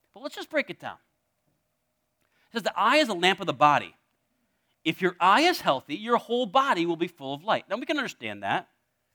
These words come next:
If you, uh, if you have healthy eyes, you can see everything. If you have unhealthy eyes, those, those lights, the clarity of objects start to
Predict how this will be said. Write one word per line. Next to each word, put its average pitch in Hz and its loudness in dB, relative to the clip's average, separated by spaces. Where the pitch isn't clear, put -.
If 165 -10
you, 185 -6
uh, 127 -6
if 123 -20
you 170 0
have 165 -6
healthy 190 0
eyes, 139 -2
you 156 -10
can 208 -10
see 170 -12
everything. - -6
If 139 -20
you 147 -10
have 165 -10
unhealthy 147 0
eyes, 139 -8
those, 196 -8
those 180 -2
lights, 131 0
the 143 -8
clarity 190 -2
of 151 2
objects 147 0
start 175 -6
to 175 -18